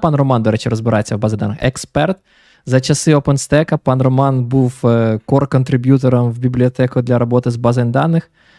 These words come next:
Закінчився, е, з Майком Байером, автором S Q L хімії, е,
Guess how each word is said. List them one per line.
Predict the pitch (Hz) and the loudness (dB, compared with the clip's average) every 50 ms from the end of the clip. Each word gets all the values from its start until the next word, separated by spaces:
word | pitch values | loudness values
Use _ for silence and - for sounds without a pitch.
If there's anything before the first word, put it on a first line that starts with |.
| _ _ _ _ _ _ _ _ - | _ _ _ _ _ _ _ _ -6
Закінчився, | 127 123 131 127 - 143 139 - - 151 147 135 - - 139 127 127 131 127 131 131 - 131 123 117 117 117 120 120 | -2 0 0 0 0 -2 -2 0 0 0 0 0 0 -2 0 0 0 0 -2 -4 -6 -6 -6 -4 -4 -2 -4 -4 -6
е, | |
з | 117 - - - - | -8 -10 -14 -12 -6
Майком | 139 131 135 131 - - 120 117 | -2 -2 -2 -2 -2 -2 -2 0
Байером, | 117 120 123 135 147 156 160 151 143 _ - | 0 2 2 2 0 0 -2 -2 -4 _ -4
автором | - 120 120 - - 123 120 117 117 113 | -2 -2 -2 -2 -2 -2 0 0 0 -2
S | 113 - - - | -4 -6 -4 -2
Q | 127 117 113 | 0 0 0
L | 113 | 0
хімії, | - - - 135 143 143 139 131 131 | -4 -4 -4 -2 -2 0 -2 -2 -2
е, | 123 - - 110 104 - | -4 -4 -6 -6 -6 -6